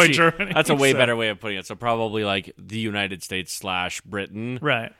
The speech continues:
Speaker 1: and Germany.
Speaker 2: Yeah.
Speaker 1: Yes.
Speaker 2: And so this book is fantastic. It's so, in-, I don't even like to use the word intentional 'cause that's been so corporatized in corporate language, but,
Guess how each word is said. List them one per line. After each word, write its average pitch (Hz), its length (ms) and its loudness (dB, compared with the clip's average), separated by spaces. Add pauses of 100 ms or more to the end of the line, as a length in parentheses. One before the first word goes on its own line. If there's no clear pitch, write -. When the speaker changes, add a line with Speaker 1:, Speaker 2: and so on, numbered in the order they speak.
(180)
Speaker 1:
and 90 560 -4
Germany. 82 440 -12
Speaker 2:
Yeah. 127 200 -8
Speaker 1:
Yes. 71 200 -12 (300)
Speaker 2:
And 160 140 -4
so 147 760 0 (720)
this 185 280 -2
book 196 320 0
is 127 400 -2 (220)
fantastic. 143 960 -2 (240)
It's 143 220 -6
so, 160 360 0
in-, 139 140 -4 (180)
I 175 60 -8
don't 165 80 -2
even 139 160 -4
like 123 140 -6
to - 120 -14
use 117 100 -10
the 120 60 -12
word 107 140 -10
intentional 107 520 -14
'cause 120 120 -18
that's 110 160 -14
been 117 100 -16
so - 140 -16
corporatized 117 760 -12
in 120 120 -12
corporate 117 340 -14
language, 120 420 -10
but, 110 220 -10